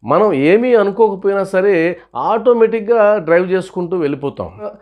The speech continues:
అప్పుడు ఏ మనసు పనిచేసింది అంటే సబ్‌కాన్షియస్ మైండ్ పనిచేసింది. బుద్ధిలో ఆ, ఆ దారి అంతా రిజిస్టర్ అయిపోయి ఉంది.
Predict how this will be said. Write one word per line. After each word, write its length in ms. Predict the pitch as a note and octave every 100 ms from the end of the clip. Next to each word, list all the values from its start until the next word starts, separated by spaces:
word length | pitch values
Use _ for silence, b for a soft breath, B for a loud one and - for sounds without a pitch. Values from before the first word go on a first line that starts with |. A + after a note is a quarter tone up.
| b b
అప్పుడు 240 | D3 F#3 D3
ఏ 140 | E3+
మనసు 320 | G#3 A3 G#3+
పనిచేసింది 680 | F#3+ G#3 G3+ G3 G3 F#3+ F3+
అంటే 200 | F3+ A#3
సబ్‌కాన్షియస్ 760 | G#3+ F#3+ - A3+ A3 A3 G3 G3+
మైండ్ 280 | G#3+ F#3
పనిచేసింది. 520 | F3+ F#3 G3 F#3 D#3+ B2
బుద్ధిలో 500 | A#2+ C#3 G#3+ A#3+ A3 F3+ - B B
ఆ, 120 | C#3 C#3+ C#3
ఆ 40 |
దారి 380 | B2+ G#2+ D3 F#3+
అంతా 240 | G#3 F#3+ A3+
రిజిస్టర్ 480 | E3+ G#3 G#3+ -
అయిపోయి 300 | G3+ F#3+ G3
ఉంది. 220 | E3+ G#2